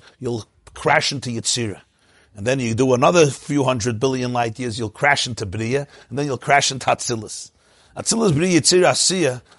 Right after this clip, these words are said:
are four dimensions. It's like four different pairs of glasses. <laughs> Right?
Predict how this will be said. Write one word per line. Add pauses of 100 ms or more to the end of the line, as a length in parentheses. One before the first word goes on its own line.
(140)
are
four
dimensions.
It's
like
four
different
pairs
of
glasses.
<laughs> (1500)
Right?